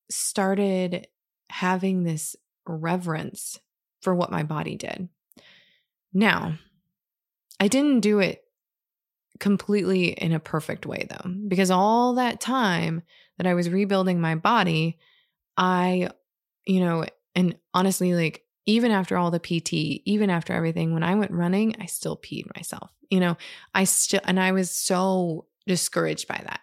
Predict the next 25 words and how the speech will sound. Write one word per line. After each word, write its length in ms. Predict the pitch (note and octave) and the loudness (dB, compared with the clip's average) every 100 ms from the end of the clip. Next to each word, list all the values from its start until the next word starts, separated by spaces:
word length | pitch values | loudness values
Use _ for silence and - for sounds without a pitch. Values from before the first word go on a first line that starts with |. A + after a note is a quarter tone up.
| _ | _
Like, 220 | F3 E3 | -6 -2
there 160 | F3 F3 | -2 0
were 100 | F3 | 0
moments 560 | F3 F#3+ G3 F3+ E3+ - | 2 2 2 0 -2 -6
where 100 | D#3+ | -6
I 60 | |
would 200 | E3+ E3+ | -6 -6
sneeze 380 | - G3+ G#3 E3+ | -2 0 2 0
while 100 | D#3+ | -2
I'm 140 | D#3+ | -4
cooking 500 | D3+ G#3 - E3+ D3+ | -6 -6 -2 -4 -4
and 80 | A#2 | -6
I'm 80 | G#2+ | -6
like, 240 | G2 - - | -8 -10 -10
"Well, 140 | E2 | -10
crap." 460 | - - - - - _ - - - - | -10 -14 -14 -14 -20 _ -20 -20 -10 0
<laughs> 360 | F#3+ - - | 0 0 -2
Not 180 | F#3 E3+ | -2 2
literally, 460 | F3+ D#3+ D#3+ D3+ E3+ | 2 2 0 -2 -2
but 180 | F3 - | -2 0
you 140 | G3+ G#3 | 2 2
know 80 | D#3+ | 2
what 80 | |
I 60 | C#3+ | -4
mean. 140 | C3+ | -8